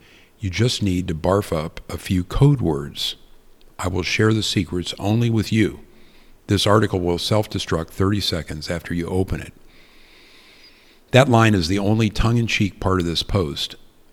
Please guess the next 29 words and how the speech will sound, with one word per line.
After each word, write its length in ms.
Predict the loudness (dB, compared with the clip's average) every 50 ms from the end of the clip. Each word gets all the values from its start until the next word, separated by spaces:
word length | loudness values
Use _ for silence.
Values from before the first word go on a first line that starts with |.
| _ -20 -16
but 160 | -2 -2 0 2
you 160 | 2 2 2
will 200 | 2 2 0 0 -2
only 260 | 0 0 2 0 0
be 140 | -2 -2 -4
sure 260 | -4 -2 0 0 0
about 300 | 0 -2 -4 -6 -4 -2
that 280 | -2 -2 -2 -4 -6
at 100 | -12 -12
the 180 | -10 -8 -6 -6
end. 300 | -6 -8 -10 -12 -14 -16 -16 -16 -16 -20 -20 _ _ -20 _ _ -20 _ -20 -20 -20 _ _ _ _ _ _ _ -20 -20 -20 -20 -20 _ _ _ _ -20 _ _ _ _ _ _ -20 -20 -20 -20 -20 _ _ -20 -20 -20 _ -20 -20 -16 _
The 80 | -4 0
podcast 580 | 4 4 4 4 4 4 4 4 4 2 0
with 140 | -2 -6 -6
Chris 340 | -2 0 2 2 2 2 -2
Voss 640 | -4 -6 -2 0 0 0 0 -2 -4 -4 -4 -4 -4 -6 -6
and 140 | -4 -4 -2
James 400 | -2 -2 -2 -2 -2 -4 -6 -8 -12 -6
Altucher, 600 | -2 -2 -2 -2 -2 -6 -6 -6 -8 -8 -8 -8
and 80 | -6 -6
I've 160 | -6 -6 -4
left 200 | -6 -6 -6 -6
a 20 | -8
link, 400 | -6 -6 -8 -8 -8 -12 -16 -14 -14
explains 640 | -10 -8 -8 -8 -4 -4 -2 -2 -2 -2 -4 -4 -4
how 200 | -4 -4 -4 -4
the 100 | -4 -4
magic 460 | -6 -6 -6 -6 -8 -10 -12 -10 -8
works. 440 | -8 -8 -8 -8 -8 -10 -10 -10